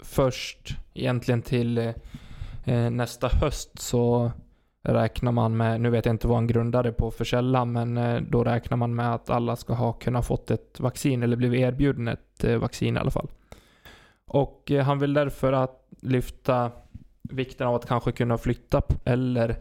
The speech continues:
alternativt till och med ställa in V M tjugohundratjugoett också. Eh, men, eh, om man då skulle flytta det, eh, och lägga det i, i början på november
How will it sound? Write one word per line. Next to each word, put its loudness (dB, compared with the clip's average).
alternativt -2
till -2
och -2
med 0
ställa 2
in 0
V 2
M 0
tjugohundratjugoett 0
också. 0
Eh, 0
men, 2
eh, 2
om 2
man 2
då 2
skulle 0
flytta 0
det, 2
eh, 0
och 0
lägga 0
det -2
i, 0
i 2
början 2
på 2
november -2